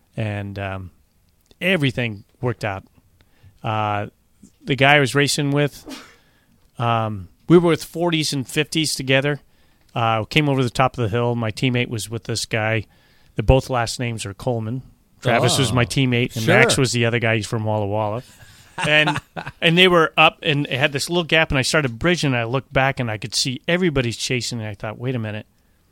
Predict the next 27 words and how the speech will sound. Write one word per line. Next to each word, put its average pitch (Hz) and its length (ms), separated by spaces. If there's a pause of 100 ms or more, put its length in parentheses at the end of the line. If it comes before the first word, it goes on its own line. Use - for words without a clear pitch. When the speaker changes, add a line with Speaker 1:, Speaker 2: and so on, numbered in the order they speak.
(800)
Speaker 1:
The 147 200
fifty-year-olds 139 640
are 123 40
gonna 117 160
chase 123 440
me, 127 580 (460)
and 135 80
the 127 60
forty-year-olds 131 460
are 110 40
gonna 107 180
chase - 340
them. 107 420 (320)
Speaker 2:
Yeah. 117 120
Speaker 1:
If 127 140
I 156 100
sit 175 300
back 143 240
and 120 100
drop 143 360
and 117 120
wait 120 200
for 123 160
another 107 340
opportunity 143 520
to 104 100
attack, 101 500